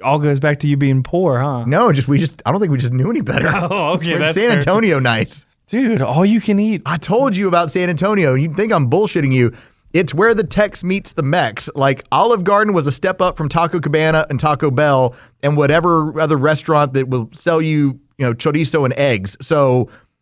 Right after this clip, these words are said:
Speaker 2: that was our bar.
Speaker 1: There wasn't, like, a Red Lobster or anything?
Speaker 2: It was like Alamo Cafe was, like, nice to us.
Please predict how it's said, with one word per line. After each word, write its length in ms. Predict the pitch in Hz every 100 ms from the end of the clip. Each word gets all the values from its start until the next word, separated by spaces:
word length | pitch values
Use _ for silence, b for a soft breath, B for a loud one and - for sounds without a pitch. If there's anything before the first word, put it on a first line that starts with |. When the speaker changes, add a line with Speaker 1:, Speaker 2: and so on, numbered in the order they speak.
| _ 139
Speaker 2:
that 240 | 139 208 -
was 180 | 156 165
our 160 | 156 143
bar. 460 | 143 165 98 92 -
Speaker 1:
There 80 |
wasn't, 220 | 143 143 147
like, 100 | 135
a 80 |
Red 160 | 131 135
Lobster 480 | 131 135 147 170 170
or 40 |
anything? 400 | 175 180 190 202
Speaker 2:
It 40 | 202
was 100 | 147
like 120 | 147
Alamo 360 | 143 185 226 202
Cafe 560 | 165 190 180 190 185 143
was, 160 | 123
like, 160 | 123 107
nice 340 | 98 160 175
to 160 | - 127
us. 360 | 95 - -